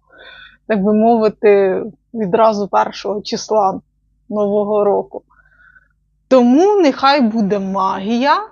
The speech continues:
але я все ж таки хочу поговорити про іншу магію, про магію державотворення, знаєте?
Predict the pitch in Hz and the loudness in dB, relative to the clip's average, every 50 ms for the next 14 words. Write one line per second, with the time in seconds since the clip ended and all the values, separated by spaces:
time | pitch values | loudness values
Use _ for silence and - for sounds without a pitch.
0 | _ _ _ _ 247 269 311 311 320 311 - - 330 285 - - - - 262 - | _ _ _ _ 2 4 4 4 2 0 0 0 0 0 -2 -8 -16 -16 -8 -2
1 | - 302 285 - - - - 240 226 247 254 262 269 269 - 269 220 - 240 247 | -2 -2 -2 -2 -6 -10 -8 -6 -2 -2 0 0 0 -2 -2 -4 -4 0 2 2
2 | 233 - - 254 254 247 240 - - - - 226 220 208 208 202 196 208 208 202 | 2 2 2 2 2 2 0 -2 -6 -8 -8 -8 -6 -6 -4 -4 -2 -2 -2 -4
3 | 196 202 196 185 190 - 208 208 - - - - 220 214 208 208 220 254 320 359 | -6 -8 -10 -8 -8 -8 -10 -12 -14 -10 -6 -4 -2 -2 0 2 4 4 4 4
4 | 381 381 339 302 302 302 311 311 302 277 220 196 240 233 226 208 233 226 220 220 | 4 2 0 0 0 0 2 2 0 0 -2 -2 -2 -2 -4 -4 -4 -2 -2 -2
5 | 226 214 - 220 202 202 220 220 214 208 202 196 185 190 190 185 185 196 190 190 | -4 -4 -6 -6 -4 0 2 2 4 2 2 0 0 -2 -4 -4 -6 -8 -10 -12
6 | 190 190 - 190 208 233 - 320 294 240 202 190 - - - | -14 -12 -8 -4 -2 -2 0 0 0 -2 -2 -4 -4 -6 -8